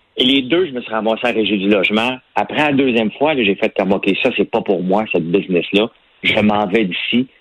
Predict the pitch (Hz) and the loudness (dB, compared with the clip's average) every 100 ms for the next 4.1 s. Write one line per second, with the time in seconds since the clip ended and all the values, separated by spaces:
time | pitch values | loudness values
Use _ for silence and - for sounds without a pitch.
0 | _ - 95 - 110 - 127 107 123 139 | _ 0 0 0 0 0 0 0 0 0
1 | 135 107 104 113 131 - 98 110 98 - | 0 0 0 0 -2 -2 0 0 -2 0
2 | 107 95 95 87 - 92 95 87 104 113 | 0 2 0 -2 -4 0 2 2 2 2
3 | 117 143 - _ _ 92 101 101 92 80 | 0 -2 -6 _ _ -2 2 2 0 -4